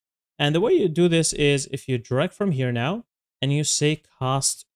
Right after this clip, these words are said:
to. So this is how you communicate in Unreal Engine with other blueprints.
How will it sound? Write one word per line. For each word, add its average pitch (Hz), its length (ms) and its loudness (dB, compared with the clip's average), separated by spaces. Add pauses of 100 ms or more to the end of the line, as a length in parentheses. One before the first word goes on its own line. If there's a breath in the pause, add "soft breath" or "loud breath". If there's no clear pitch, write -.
to. 185 340 0
So - 180 -4
this 196 180 -4
is 190 120 -2
how 160 140 0
you 156 140 2
communicate 143 720 0
in 135 140 -6
Unreal 120 400 -4
Engine 190 380 -2
with 127 180 -4 (100)
other 123 200 -2
blueprints. - 640 -6